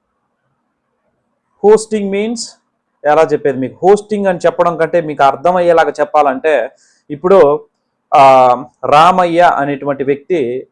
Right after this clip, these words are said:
ఒక సర్వర్ అనేది పర్చేజ్ చేశాడు తన సాఫ్ట్‌వేర్ కోసము.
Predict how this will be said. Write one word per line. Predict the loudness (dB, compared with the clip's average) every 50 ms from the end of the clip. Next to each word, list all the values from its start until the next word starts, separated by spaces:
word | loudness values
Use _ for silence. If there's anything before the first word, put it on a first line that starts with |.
| _
ఒక | -6 -6 -6
సర్వర్ | -2 0 2 2 4 4 4 4
అనేది | 4 2 0 -4 -2
పర్చేజ్ | -2 -2 -2 -2 -4 -6 -4 -4 -4
చేశాడు | -4 -2 -2 -4 -4 -4
తన | -4 -4 -4 -4
సాఫ్ట్‌వేర్ | -4 -2 0 -2 -2 -2 -4 -4 -4 -2
కోసము. | 0 -2 -2 -2 -4 -10 -10 -8 -8 -10